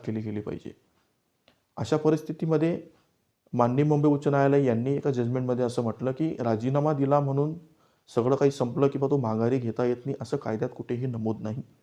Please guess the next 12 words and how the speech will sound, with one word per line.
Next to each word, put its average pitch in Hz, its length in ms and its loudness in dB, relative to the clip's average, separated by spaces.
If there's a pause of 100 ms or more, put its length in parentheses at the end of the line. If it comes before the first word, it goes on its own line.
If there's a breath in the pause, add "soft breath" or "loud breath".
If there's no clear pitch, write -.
(580 soft breath)
याबाबतचं 131 460 4
विवेचन 131 420 0
देखील 143 220 -2
माननीय 131 300 -2
मुंबई 135 220 0
उच्च 131 200 -2
न्यायालय 123 320 -2
यांनी 117 280 -2
एका 123 160 -2
जजमेंटमध्ये 110 520 -4
करण्यात 107 320 -4
आलं 110 140 -4